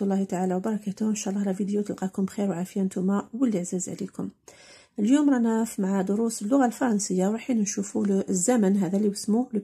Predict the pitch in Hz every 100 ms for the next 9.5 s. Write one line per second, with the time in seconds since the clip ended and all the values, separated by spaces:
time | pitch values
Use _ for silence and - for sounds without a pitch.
0 | - 233 - 214 202 - - 247 277 214
1 | 208 185 240 214 202 - 233 - 185 -
2 | 190 277 - - - _ _ - 190 185
3 | 190 208 - 226 214 214 202 190 - -
4 | 196 - - - _ - 214 214 - -
5 | 208 330 285 269 262 247 240 254 - 247
6 | 220 - 240 233 - 247 214 214 220 196
7 | 196 202 202 208 - - 302 294 247 -
8 | 226 220 - 208 202 190 214 214 277 269
9 | 208 180 185 185 254